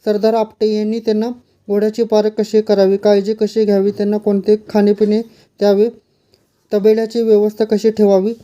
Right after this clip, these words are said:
आजारी व म्हाताऱ्या घोड्याला कसे वागवावे याचे शास्त्रशुद्ध शिक्षण दिले. एकदा त्यांच्या निवडक व्यक्तींसोबत ते बनारसला गेले होते. "नाव डूब रही है, नाव डूब रही है," असे लोक ओरडत होते. विष्णू यांनी गंगेला नमस्कार केला व गंगेत उडी मारली. पाण्याला जोर जास्त होता,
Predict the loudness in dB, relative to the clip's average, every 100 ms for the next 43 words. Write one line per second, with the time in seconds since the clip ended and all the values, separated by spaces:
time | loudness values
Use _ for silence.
0 | -18 -20 -6 -2 2 2 2 0 -2 0
1 | 2 2 2 0 0 0 2 2 2 2
2 | 2 0 -2 _ _ _ -6 -4 -2 -2
3 | -2 -6 -4 -4 -2 -4 -2 -2 0 -2
4 | -4 -4 -2 0 2 0 0 0 0 0
5 | 0 -2 0 -2 0 0 -2 0 0 0
6 | -2 -4 -2 0 2 2 0 0 0 -2
7 | -4 _ -16 -8 -4 -2 0 0 2 2
8 | 2 -2 -2 -2 -2 0 -2 0 0 0
9 | -4 -6 0 2 2 2 2 0 -2 -4
10 | -6 -10 _ _ -8 -2 2 4 4 2
11 | 2 2 2 0 -4 -4 -2 0 0 0
12 | 0 0 0 0 0 0 -2 -4 -6 -10
13 | -14 _ _ _ -4 -2 -2 -2 2 2
14 | 2 -2 -2 -2 -2 -2